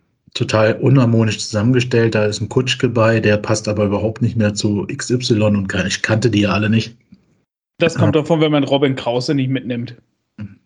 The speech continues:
Speaker 1: Ja, das, ähm, tatsächlich hat er auch über Robin Krause, haben wir kurz gesprochen, hat auch gesagt, er hat den, diesen Wechsel überhaupt nicht verstanden, wieso der den Verein verlassen hat.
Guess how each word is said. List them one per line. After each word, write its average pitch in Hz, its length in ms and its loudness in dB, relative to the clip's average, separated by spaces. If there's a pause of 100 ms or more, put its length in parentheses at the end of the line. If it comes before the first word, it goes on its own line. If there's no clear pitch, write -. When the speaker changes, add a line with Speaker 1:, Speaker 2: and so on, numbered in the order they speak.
(640)
Speaker 1:
Ja, 110 220 2
das, 101 300 -2
ähm, 107 720 -2
tatsächlich 127 460 0
hat 123 160 0
er 113 280 2
auch 113 160 -2
über 110 140 2
Robin 110 260 2
Krause, 123 340 4
haben 120 80 2
wir 107 80 2
kurz 117 220 -2
gesprochen, 131 640 0 (140)
hat 101 100 -4
auch - 140 -8
gesagt, 107 300 0
er 104 80 4
hat 104 100 0
den, 107 200 2
diesen 104 340 2
Wechsel 107 380 0
überhaupt 110 360 0
nicht 135 140 4
verstanden, 120 380 2
wieso 107 200 2
der 104 120 4
den 98 160 0
Verein 101 280 -4
verlassen 101 420 0
hat. 113 140 -4